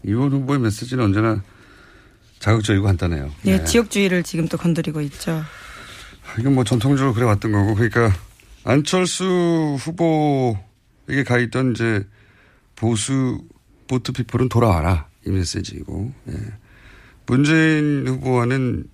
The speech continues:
Speaker 1: 캠프의 표현에 따르면 신양강 구도가 이미 형성됐다. 예. 그래서 골든 크로스가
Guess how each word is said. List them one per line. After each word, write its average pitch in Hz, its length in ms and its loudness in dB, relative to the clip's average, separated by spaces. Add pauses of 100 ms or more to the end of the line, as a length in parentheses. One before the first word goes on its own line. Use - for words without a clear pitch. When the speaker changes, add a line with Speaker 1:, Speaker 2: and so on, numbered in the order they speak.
(760)
Speaker 1:
캠프의 151 380 0
표현에 139 300 0
따르면 117 300 0
신양강 95 720 2 (120)
구도가 92 320 -2
이미 87 180 2
형성됐다. 98 680 -2 (280)
예. 73 200 -4 (1120)
그래서 143 720 2
골든 120 280 2
크로스가 117 640 -2